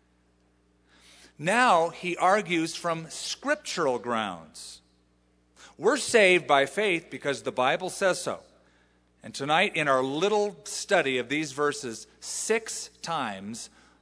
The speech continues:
Paul quotes from the Old Testament law, sections of the Bible that the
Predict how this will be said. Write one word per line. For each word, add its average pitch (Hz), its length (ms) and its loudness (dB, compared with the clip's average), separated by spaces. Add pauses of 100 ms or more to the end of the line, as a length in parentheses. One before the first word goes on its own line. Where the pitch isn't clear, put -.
(100)
Paul 170 300 2
quotes 147 500 -2
from 131 220 -6
the 120 120 -4
Old 185 460 2
Testament 175 600 -4
law, 123 840 -2 (1300)
sections 214 680 0
of 170 100 -2
the 180 100 2
Bible 127 440 0
that 127 180 -2
the 117 240 -2